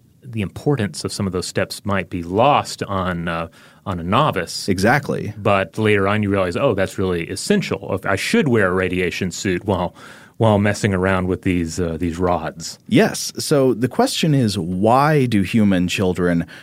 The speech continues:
Speaker 2: copy more perfectly and more pointlessly, uh, where-, whereas apes don't to the same extent? And one potential answer is that the human copying appears to be for more than just learning how to achieve goals. It's also playing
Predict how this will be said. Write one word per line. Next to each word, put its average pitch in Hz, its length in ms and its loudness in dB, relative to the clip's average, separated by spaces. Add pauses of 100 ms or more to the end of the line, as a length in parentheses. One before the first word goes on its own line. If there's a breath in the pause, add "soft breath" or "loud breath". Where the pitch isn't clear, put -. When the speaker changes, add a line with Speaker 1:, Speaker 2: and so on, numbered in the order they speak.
(160 loud breath)
Speaker 2:
copy 117 440 2
more 110 400 4
perfectly 107 760 0
and 95 220 2
more 98 240 2
pointlessly, 78 1120 -2 (120)
uh, 90 200 0
where-, 90 340 2
whereas 87 360 0
apes 101 320 0
don't 95 380 0
to 98 100 -2
the 71 80 -4
same 67 240 -2
extent? - 360 -6 (360 loud breath)
And 110 200 6
one 214 200 6
potential 131 460 2
answer 92 360 2
is 92 180 0
that 95 180 -2
the - 60 -2
human 135 340 4
copying 90 480 2
appears 90 400 0
to 98 80 -4
be 90 320 2
for - 260 2
more 104 440 6
than 95 220 2
just 90 260 -2
learning 87 320 4
how 85 180 0
to 78 120 0
achieve 78 420 -2
goals. 95 460 4
It's 87 160 -2
also 110 300 2
playing 90 440 0